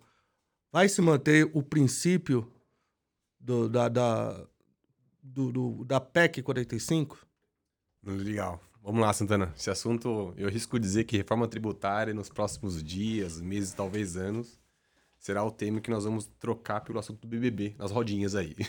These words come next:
Speaker 2: <laughs> Então, deveríamos falar bastante sobre a reforma tributária nos próximos, é, anos aí. Bom, só pra falar um pouquinho do contexto da reforma, só lembrando que nós estamos aqui discutindo um assunto relacionado à tributação do consumo. É,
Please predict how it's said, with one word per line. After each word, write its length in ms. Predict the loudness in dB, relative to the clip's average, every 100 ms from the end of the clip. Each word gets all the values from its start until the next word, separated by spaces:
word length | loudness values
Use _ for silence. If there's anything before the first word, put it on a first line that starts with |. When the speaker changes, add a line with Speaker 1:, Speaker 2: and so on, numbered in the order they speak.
| -4 -4
Speaker 2:
<laughs> 320 | -8 -20 -14 -10
Então, 300 | -4 0 2
deveríamos 320 | 2 2 4
falar 160 | 4
bastante 300 | 4 2 -2
sobre 160 | 0 -2
a 20 |
reforma 240 | -2 -2 -2
tributária 520 | -4 -6 -6 -6 -6
nos 160 | -8
próximos, 540 | -8 -8 -6 -8 -10 -14 -16 -14
é, 360 | -12 -12 -12 -14 -12
anos 280 | -10 -8
aí. 160 | -8 -10 _ _ _ _ -20 -12 -4
Bom, 120 | -2
só 100 | -2
pra 140 | -2
falar 160 | 2 2
um 40 |
pouquinho 300 | 2 -2 -2
do 80 | -2
contexto 640 | -4 -6 -2 -2 -2 -4
da 80 | -6
reforma, 720 | -8 -10 -2 0 0 -2 -6
só 160 | -8 -6
lembrando 380 | -6 -4 -4 -4
que 160 | -6
nós 140 | -8 -6
estamos 220 | -8 -8
aqui 140 | -8
discutindo 560 | -10 -10 -10 -10 -6 -4
um 80 | -4
assunto 480 | -6 -8 -8 -8 -6
relacionado 540 | -6 -6 -8 -8 -8
à 40 |
tributação 560 | -8 -8 -8 -8 -6 -6
do 80 | -4
consumo. 520 | -6 -6 -8 -8 -8 -12 _ _ _ _ _ _ _ _ -14
É, 200 | -10